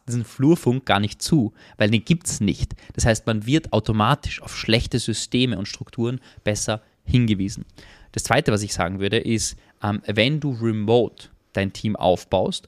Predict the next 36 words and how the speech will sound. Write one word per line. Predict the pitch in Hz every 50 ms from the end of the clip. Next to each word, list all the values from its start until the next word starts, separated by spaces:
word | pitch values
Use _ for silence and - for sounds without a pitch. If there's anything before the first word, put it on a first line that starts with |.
| _ -
musst | 131 135 -
du | - 139
natürlich | - 139 139 135
gewisse | - 135 127 123 131
Culture-Dinge | - - 110 123 135 - 135 113 117 113 113 110
machen. | 113 110 - -
Und | 101 101
ich | -
kann | - 131
dir | 135 127
sagen, | 135 135 127
unser | 139 123 147 139
Team | - - 135 139
ist | 131 123 - -
hundert | 156 160 156 131
Prozent | 120 - 123 117 -
remote, | 117 107 110 123 131 - - - - -
funktioniert | - 127 - - 135 123
phänomenal | - - - 131 131 135 123 120 117 113
geil, | - 98 104 117
unser | 120 120 113 110
Vertrieb | 113 - - 135 131
ist | 123
eine | 123 120
Maschine, | 120 113 - 127 123 123 123 120 - - - - - - _ -
alle | 123 135 139
möglichen | 127 123 120 117 131
Sachen. | 117 123 117 -
Also | 117 117 117 117
es | 113 120
ist, | 131 123 - -
funktioniert | 135 123 - - 135 135 135 -
sehr, | - - 127 131 131
sehr, | 127 - 131 123 120
sehr | - 127 117
gut. | - - 147 135 120 -